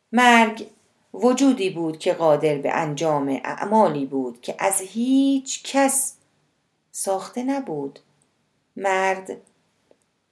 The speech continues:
خوابیده بود و مرگ مأمور کشتن بود، درست ما-، مانند مأمور دو صفر هفت.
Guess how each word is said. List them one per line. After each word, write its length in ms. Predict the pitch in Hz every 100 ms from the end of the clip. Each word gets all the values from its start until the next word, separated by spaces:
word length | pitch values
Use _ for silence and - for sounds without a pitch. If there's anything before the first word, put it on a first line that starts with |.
| _ _ _ _ _
خوابیده 560 | - - 180 175 170 208
بود 340 | 208 147 147 -
و 120 | 185
مرگ 760 | 185 208 226 233 220 220 214 - _ -
مأمور 760 | 208 214 233 240 220 156 147 -
کشتن 540 | 147 - - 135 127
بود، 320 | 123 110 117 - _ _ _ _ _ _ _ -
درست 560 | 165 165 160 156 -
ما-، 640 | 160 165 151 147 156 151 151
مانند 520 | 151 147 156 156 151
مأمور 760 | 143 143 143 - 160 151 147
دو 180 | 139 135
صفر 400 | - 135 123 -
هفت. 680 | - 196 156 - - -